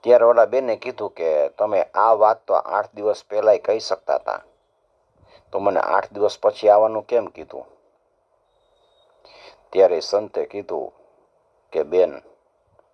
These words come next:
આઠ દી પહેલા હું ગોળ બહુ ખાતો હતો. મેં આઠ દિવસ ગોળ ઉપર કંટ્રોલ કર્યો,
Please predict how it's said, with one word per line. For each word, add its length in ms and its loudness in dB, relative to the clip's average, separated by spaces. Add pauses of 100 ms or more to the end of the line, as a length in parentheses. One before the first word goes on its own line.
(640)
આઠ 320 0
દી 200 -6
પહેલા 320 4
હું 420 -2
ગોળ 260 -4
બહુ 260 -6
ખાતો 300 -6
હતો. 220 -14 (1800)
મેં 180 4 (100)
આઠ 320 0
દિવસ 460 0 (960)
ગોળ 320 -2
ઉપર 280 2
કંટ્રોલ 500 -2
કર્યો, 400 -6